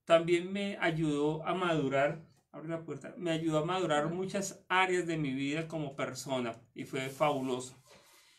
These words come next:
Luego trabajé como empleado en petroleras y en la parte industrial de la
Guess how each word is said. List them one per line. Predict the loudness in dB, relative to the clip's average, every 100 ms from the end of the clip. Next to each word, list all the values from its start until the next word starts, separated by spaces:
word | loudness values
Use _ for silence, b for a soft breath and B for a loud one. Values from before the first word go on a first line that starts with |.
| B -4
Luego | 2 2 2 0 0 0 0 -2 2
trabajé | 2 4 0 0
como | 0 0
empleado | 0 2 2 4 2 0
en | -2
petroleras | -4 0 0 2 2 4 4 4 2
y | 0 -2
en | -4 -4 -4
la | -2
parte | -2 -2 -2 -2
industrial | -2 -4 -4 -2 -2 -2
de | -2 0
la | 0 0 -2